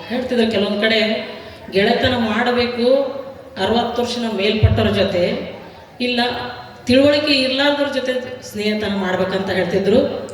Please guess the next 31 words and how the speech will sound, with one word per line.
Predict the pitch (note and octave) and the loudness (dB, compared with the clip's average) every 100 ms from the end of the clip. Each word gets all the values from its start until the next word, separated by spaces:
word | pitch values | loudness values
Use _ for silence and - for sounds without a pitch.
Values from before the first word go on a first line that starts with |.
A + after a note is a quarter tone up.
| - | -6
ಅದನ್ನ | A3 B3 C#4 | -2 0 0
ನಾನು | C4+ A3+ G#3+ | 0 -2 -2
ಪಾಲಿಸ್ಕೊಂಡು | F#3+ G3 A#3+ A3+ | -2 -2 0 0
ಬರ್ತಾ | G3+ G3 | 0 2
ಇದ್ದೆ. | F#3+ F#3+ G#3 | 2 2 -2
ಬಂದ | G#3 G#3+ C#4 | -2 -2 -2
ತಕ್ಷಣ | C4 - | -2 -2
ಹಿರಿಯರ | C4 G#3+ G#3 A3 | -2 -2 -2 -2
ಜೊತೆ, | G#3+ G#3+ | -6 -6
ಇವರೆಲ್ಲ | G3 F#3 G3+ C#4+ | -4 -2 2 4
ವೇದಿಕೆ | C4 G#3+ C#4 D4 | 6 6 6 4
ಮೇಲೆ | C#4 C#4 | 0 0
ಕುಂತವ್ರೆಲ್ಲರೂ | C4 B3 B3+ A#3+ A#3 A#3+ | 0 0 0 2 2 2
ತಾಯಿ | A3+ G3+ G#3+ | 0 -2 2
ಅಂದ್ರೆ | A3 G#3+ | 2 2
ನಾನು | A3 G#3+ | 0 -2
ಭಾಳ | F#3 E3+ B3+ D#4 | -2 -4 -4 -2
ಚಿರಪಡ್ತಾರೆ. | - G3+ G3+ - - - - - - - - - - - A3+ | -2 0 2 0 -2 -6 -8 -12 -18 -20 -20 -20 -20 -6 0
ಇವರೆಲ್ಲರೂ | G#3 A#3 F#4 F#4 | 2 4 2 2
ಅವನು | A3+ A#3 B3 A#3+ | 4 4 2 2
ಕೂಡ | A3+ A3 G3+ E3 E3+ | 2 2 0 0 0
ಒಡನಾಟ | F3 F3+ F#3+ G3 | 0 0 0 -2
ಇರ್ತಾರೆ. | E3 - C#3+ - - - - - - - | -2 -2 -4 -6 -10 -14 -18 -20 -20 -2
ಎಲ್ಲರ | G#3 C#4 D#4+ | 2 4 4
ಜೊತೆ | C#4+ C#4+ | 2 2
ಮಾತಾಡ್ಸಿದ್ದೆ, | C4 G#3+ A3 A3 A3+ A3 | 2 2 0 0 -2 0
ಎಲ್ಲರ | G#3+ G3+ | 0 2
ಜೊತೆ | G#3+ G#3+ G#3+ | 0 -2 -6
ಕೂಡ್ತಿದ್ದೆ. | G3+ F#3+ F#3+ F3+ F3 G3 G#3+ - | -4 -4 -4 -4 -4 -4 -6 0
ಕೆಲವೊಂದು | G#3 A#3 A3+ | 4 6 4
ಸಂದರ್ಭಗಳನ್ನ | A3 A3+ C4+ C#4+ B3+ B3 | 2 2 2 2 2 0